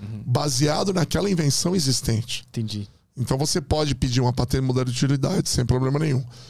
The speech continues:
Speaker 2: E tem a terceira característica, que aí sim,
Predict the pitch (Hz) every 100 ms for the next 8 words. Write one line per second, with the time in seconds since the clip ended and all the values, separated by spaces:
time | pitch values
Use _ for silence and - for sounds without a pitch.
0 | - - - - _ - - 185 208 214
1 | 208 185 - 175 - 165 160 - - 156
2 | 175 - - 185 - 180 156 185 233 -
3 | 180 170 135